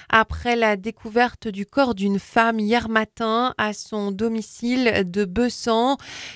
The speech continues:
La jeune femme est décédée. Euh, son corps portait a priori des traces de blessures.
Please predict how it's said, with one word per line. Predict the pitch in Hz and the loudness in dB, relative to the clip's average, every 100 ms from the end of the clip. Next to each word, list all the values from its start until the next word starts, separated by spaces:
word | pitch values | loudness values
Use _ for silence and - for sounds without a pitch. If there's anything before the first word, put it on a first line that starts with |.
| - | 0
La | 240 262 | 4 4
jeune | 247 247 | 2 -4
femme | - 240 240 247 220 208 | 0 0 2 2 2 0
est | - 214 208 202 | -2 -2 0 -2
décédée. | 190 269 - 254 202 220 220 233 262 - | -2 -4 -2 -4 -2 2 4 4 4 2
Euh, | 214 208 202 | 2 4 2
son | - 226 | -2 -8
corps | 214 - 240 247 247 | -6 0 4 4 0
portait | - 277 262 - 233 226 - | -2 0 0 -2 -2 -2 0
a | 208 | -2
priori | - 208 190 185 | -2 -2 0 0
des | 202 196 | 0 -2
traces | - 214 214 - | 0 0 0 0
de | 190 175 247 | -2 2 0
blessures. | 214 202 - - - 170 | 2 0 0 -8 -6 -6